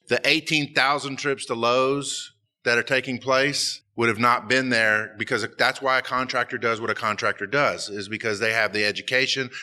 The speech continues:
they have the experience, they understand, they are an expert in their field. And if you can find an expert in the field of aviation litigation,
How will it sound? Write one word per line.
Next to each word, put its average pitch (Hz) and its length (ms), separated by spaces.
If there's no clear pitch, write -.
they 107 60
have 107 160
the 98 100
experience, 127 640
they 107 100
understand, 110 460
they 113 100
are 107 100
an 107 120
expert 135 460
in 117 80
their 113 100
field. 107 400
And 110 360
if 117 160
you 151 100
can 170 160
find 147 240
an 117 80
expert 131 440
in 113 100
the 101 60
field 131 360
of 107 340
aviation 123 800
litigation, 123 760